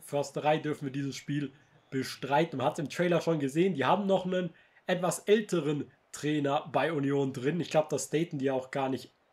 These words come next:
ab bei bestehenden Spielständen. Deswegen ja noch der Fake Urs Fischer drin. Mittlerweile Union ja einen anderen Trainer. Und ja, das soll uns aber <laughs> relativ egal sein, was die in der Realität machen. Wir konzentrieren uns hier nur auf uns und wollen hier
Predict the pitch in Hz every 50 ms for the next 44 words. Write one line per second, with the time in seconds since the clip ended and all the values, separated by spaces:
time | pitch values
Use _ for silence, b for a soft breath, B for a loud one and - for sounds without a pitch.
0 | _ - - 165 165 165 - - - 131 110 - - 127 123 123 117 113 120 -
1 | - - 139 151 165 151 - - - 113 - - - 123 120 113 - - - 123
2 | 131 139 135 135 131 123 - - 139 139 135 131 131 123 120 B B B B B
3 | B B B 139 143 139 - - 151 147 143 135 131 123 B B B B B B
4 | _ _ - 165 190 196 - - _ - - 180 180 170 - - - - 196 226
5 | 220 - 160 139 117 - - 113 120 127 151 175 175 147 - 143 139 131 135 135
6 | 151 147 135 135 139 151 151 143 139 131 - - - 165 196 180 160 131 127 127
7 | - - - 135 131 139 147 170 180 180 B B B B B B B B _ -
8 | 180 170 170 175 175 170 160 123 101 110 110 - 147 175 175 - 160 117 120 160
9 | 147 143 165 165 151 143 - 165 156 143 151 147 131 147 151 160 160 156 151 143
10 | 139 139 - - 170 156 156 143 135 147 143 131 - 147 143 139 - 156 170 185
11 | - 165 151 139 165 156 - 165 147 143 143 127 - - 156 151 151 139 - -
12 | 147 135 139 156 214 254 254 165 160 170 196 185 190 190 - - - 151 131 123
13 | 160 160 156 147 139 139 156 156 156